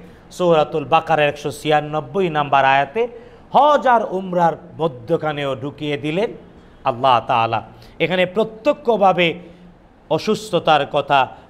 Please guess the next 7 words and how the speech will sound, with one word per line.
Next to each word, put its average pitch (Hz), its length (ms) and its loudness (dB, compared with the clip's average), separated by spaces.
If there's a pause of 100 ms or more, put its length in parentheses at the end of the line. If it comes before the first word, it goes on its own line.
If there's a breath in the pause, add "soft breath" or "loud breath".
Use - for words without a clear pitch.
বলেছেন 139 480 -2
আল্লাহ 131 440 2
সুবহানাহু। 120 680 0
তারপরে 269 500 2 (520 soft breath)
চার 302 180 4
নাম্বার 220 440 -4
সূরা 160 440 0